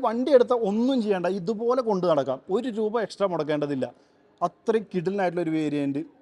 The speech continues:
ഒന്നും പറയാനില്ല കേട്ടോ. നമ്മളിനി മറ്റേ ഒരു സെഗ്മെന്റിൽ ഏറ്റവും ബെസ്റ്റ് value for money എന്നുള്ള ടാഗ് നിസ്സംശയം നമുക്ക് ഈ ഒരു വേരിയന്റ് കൊടുക്കാനായിട്ട് സാധിക്കും. ഇത് നമ്മുടെ റിവേഴ്സ് ലൈറ്റ് ആണ്, അത്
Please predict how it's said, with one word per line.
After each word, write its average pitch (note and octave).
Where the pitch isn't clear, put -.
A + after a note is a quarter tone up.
ഒന്നും C#4+
പറയാനില്ല D3+
കേട്ടോ. C3
നമ്മളിനി G#3
മറ്റേ E3
ഒരു C4+
സെഗ്മെന്റിൽ F#3
ഏറ്റവും G#3
ബെസ്റ്റ് F#3
value G3
for A3+
money F#3
എന്നുള്ള F3
ടാഗ് D#3
നിസ്സംശയം G#3+
നമുക്ക് F#3
ഈ E3+
ഒരു D#3
വേരിയന്റ് D3
കൊടുക്കാനായിട്ട് C#3
സാധിക്കും. D3
ഇത് G3
നമ്മുടെ G#3
റിവേഴ്സ് D#3+
ലൈറ്റ് F3
ആണ്, D3+
അത് E3+